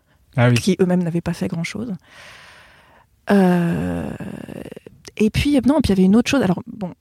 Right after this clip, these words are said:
Speaker 2: je suis arrivée avec, euh, Picasso pour Seul Horizon. Assez vite, quand même, je me suis, en étant à Paris, j'ai, je, je me suis mise à découvrir des tas de trucs. Entre autres, ce qui s'était passé dans les années soixante-dix. Euh, ce qui était déjà pas de première fraîcheur, hein, mais, euh, bon.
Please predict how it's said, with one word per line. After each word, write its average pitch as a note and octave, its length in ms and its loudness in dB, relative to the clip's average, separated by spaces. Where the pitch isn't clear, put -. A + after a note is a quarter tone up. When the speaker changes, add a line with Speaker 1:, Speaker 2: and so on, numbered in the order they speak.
Speaker 2:
je - 60 -6
suis - 140 0
arrivée F#3+ 380 4
avec, E3+ 320 0
euh, D#3+ 240 -2
Picasso - 400 -2
pour - 160 -6
Seul F3+ 140 0
Horizon. F#3+ 340 2
Assez G3+ 300 2
vite, C4 180 0
quand G#3 120 0
même, G#3+ 160 6
je G3 100 -2
me E3+ 60 0
suis, - 460 -8
en E3 100 -6
étant E3+ 180 -4
à E3+ 60 0
Paris, G#3+ 260 2
j'ai, F#3+ 200 0
je, D#3+ 200 -6
je D#3+ 140 -8
me E3 100 -4
suis F3+ 160 -4
mise G3 160 4
à F3 60 2
découvrir G3 440 0
des F3 120 2
tas F#3+ 100 -2
de - 100 -6
trucs. - 420 -6
Entre F3+ 220 0
autres, A#3+ 100 0
ce - 60 -6
qui - 80 -8
s'était F3+ 160 -4
passé F3 240 -2
dans F3+ 100 2
les F3 140 2
années F3+ 160 2
soixante-dix. G3+ 680 -2
Euh, D#3 300 -12
ce - 100 -12
qui D#3+ 80 -10
était D3+ 100 -10
déjà E3 240 2
pas A3+ 140 4
de F#3+ 100 2
première F#3+ 300 2
fraîcheur, A#3+ 340 4
hein, G3+ 100 2
mais, F#3 200 -2
euh, F3 380 -2
bon. F#3+ 160 -4